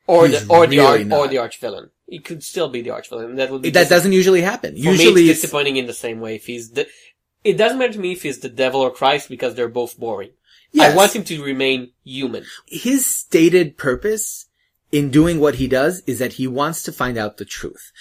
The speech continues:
Speaker 2: which on the surface of it does seem to suggest that, you know, he should be supported. But on the other hand, he is willing to abandon his friends to their death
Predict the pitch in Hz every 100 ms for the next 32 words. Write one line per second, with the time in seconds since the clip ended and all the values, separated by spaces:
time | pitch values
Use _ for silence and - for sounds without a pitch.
0 | - - 131 151 165 - - - - 139
1 | 143 139 240 226 226 180 156 139 135 147
2 | 156 - 160 151 135 120 117 131 123 113
3 | 113 92 92 - 101 101 101 92 - -
4 | 240 233 76 - - - - 135 139 139
5 | 147 208 226 151 117 123 - _ _ -
6 | 175 185 151 131 135 170 170 147 135 -
7 | 123 110 107 135 151 139 127 127 _ -
8 | 110 101 - 151 135 107 101 - 123 110
9 | 104 - 143 120 85